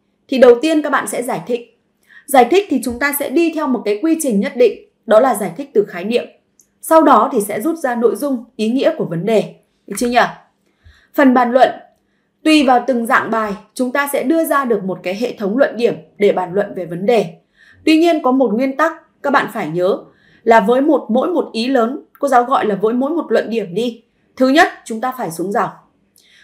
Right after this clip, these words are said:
Thứ hai là chúng ta phải có những cái ý nhỏ để phân tích, để làm rõ, làm sâu cái ý này. Tức là phải có hệ thống lý lẽ. Và với mỗi một luận điểm, đây là bài văn, cho nên phải có một dẫn chứng, ít nhất là một dẫn chứng để chúng ta minh họa cho lý lẽ.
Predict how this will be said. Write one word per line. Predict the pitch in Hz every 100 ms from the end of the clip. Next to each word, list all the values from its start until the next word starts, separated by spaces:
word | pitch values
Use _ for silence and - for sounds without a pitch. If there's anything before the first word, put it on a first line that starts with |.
| _
Thứ | 285 302
hai | 330 330 311 226
là | 220 202
chúng | 240
ta | 294 294
phải | 269 175
có | 190
những | 214 233
cái | 247
ý | 247 247 294
nhỏ | 320 214 165 - -
để | 190 156
phân | 262 269
tích, | 392 403 - 208
để | 185
làm | 175 175 180
rõ, | - - - 208
làm | 202 190
sâu | 330 330 320
cái | 320
ý | 240
này. | 269 254 180 - _ _ _ _ _
Tức | 349 294
là | 214 190
phải | 165
có | 165 170
hệ | 233 -
thống | 175 175
lý | 190 220
lẽ. | 233 - _ _ _ _ _ -
Và | 254
với | 226 247
mỗi | 269 339
một | 359 214
luận | 220 -
điểm, | 226 156 - _ -
đây | 294 285
là | 226
bài | 190 180
văn, | 226 233 220 _
cho | 269
nên | 247 247 220
phải | 240 175 127
có | 170
một | 214 -
dẫn | 180 220
chứng, | 214 185 202
ít | 339 403
nhất | 359 277
là | 196
một | 160 -
dẫn | 190 226
chứng | 190 220
để | 165
chúng | 165 165
ta | 196
minh | 208 208
họa | 220 -
cho | -
lý | 185 175
lẽ. | 202 - -